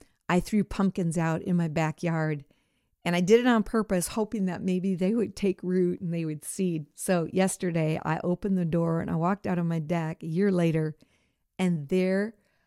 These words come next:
is a huge pumpkin patch. They're everywhere, and I'm so thrilled. There's something so incredible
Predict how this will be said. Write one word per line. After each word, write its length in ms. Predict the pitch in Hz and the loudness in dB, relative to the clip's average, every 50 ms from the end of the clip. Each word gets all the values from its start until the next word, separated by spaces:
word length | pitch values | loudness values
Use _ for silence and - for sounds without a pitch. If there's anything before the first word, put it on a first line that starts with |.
| _ _ _ _ _ _ _ _ _ _ _ | _ _ _ _ _ _ _ _ _ _ _
is 160 | - 202 156 | 0 2 2
a 60 | 190 170 | 2 0
huge 920 | 147 - - - - 226 220 214 214 202 175 147 135 - - - - _ _ _ | 0 -2 -6 -6 -2 0 2 4 4 4 4 2 0 -2 -6 -14 -20 _ _ _
pumpkin 420 | - - 170 165 160 - 165 160 151 | -2 -2 0 0 0 -2 -2 -4 -4
patch. 580 | - 160 156 - - - - - - - - _ _ _ _ _ _ _ _ _ _ _ _ 156 151 143 - - | -4 -6 -8 -8 -8 -10 -12 -16 -18 -18 -18 _ _ _ _ _ _ _ _ _ _ _ _ -12 -12 -12 -10 -4
They're 340 | 175 185 208 202 185 - - | 4 6 6 6 6 4 4
everywhere, 580 | 175 170 - 160 143 - 175 147 143 135 - - | 2 2 2 2 0 0 0 -2 -4 -4 -4 -2
and 180 | - 190 196 208 | 2 2 4 4
I'm 180 | 202 196 190 | 4 2 2
so 540 | 185 - - - - - - 190 175 190 202 | 0 0 -2 -4 -2 0 2 2 4 4 2
thrilled. 500 | 190 - - 190 175 175 175 143 131 - | 0 -4 -6 -6 -2 -2 0 -2 -2 -2
There's 180 | 170 175 170 - | -2 -2 -2 -2
something 640 | - - 180 170 180 - - 220 214 220 226 226 226 - _ _ _ _ _ _ | -2 -4 -2 -2 -2 -2 -2 -2 0 0 0 -2 -2 -6 _ _ _ _ _ _
so 360 | - - - - 196 196 208 226 | -8 -4 2 4 6 6 6 4
incredible 800 | 240 247 240 - - 190 175 185 180 185 220 233 254 262 277 - | 2 0 0 -2 -2 -2 0 0 0 0 0 0 0 -2 -2 -2